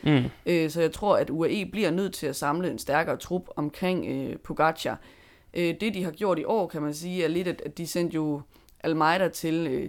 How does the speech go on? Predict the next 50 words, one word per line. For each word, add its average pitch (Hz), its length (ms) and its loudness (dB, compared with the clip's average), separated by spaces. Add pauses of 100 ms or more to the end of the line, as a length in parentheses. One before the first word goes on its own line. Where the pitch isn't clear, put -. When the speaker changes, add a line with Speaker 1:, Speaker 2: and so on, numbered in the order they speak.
Speaker 2:
Giroen, 190 500 0
fordi 170 300 -2
at 151 120 -2
de 180 80 0
har 175 140 2
også 175 220 2
lidt 165 100 -4
været 143 160 0
kritiseret 160 480 -2
for 139 120 -4
at 147 80 -4
sylte 220 380 -2
de - 100 -2
andre 160 280 -2
løb 170 260 0
end, 147 320 -4
end 160 120 -4
Speaker 1:
Mhm. 135 200 6
Speaker 2:
turen. 104 220 2 (480)
Og 165 80 -8
så 190 80 2
har 190 60 6
de 165 80 0
jo 170 60 0
satset 185 340 6
på, 170 100 4
at 151 80 2
Pogacar 160 440 2
kunne 147 340 -4
trække - 260 -2
den - 80 -6
tredje 165 200 2
sam-, 165 360 0
sejr 165 320 4
hjem 151 200 0
alligevel. 160 420 -2 (540)
Øh, 160 260 2 (140)
jeg, 175 100 -2 (120)
jeg 175 100 -2
tror, 180 240 2
næste 160 280 0
år 156 120 0
måske 156 320 -4
konsekvensen 160 540 -4
vil 139 60 -8
blive, 165 180 -2
at 165 60 -2
man 156 120 -2
samler 160 300 2
dem 151 180 -2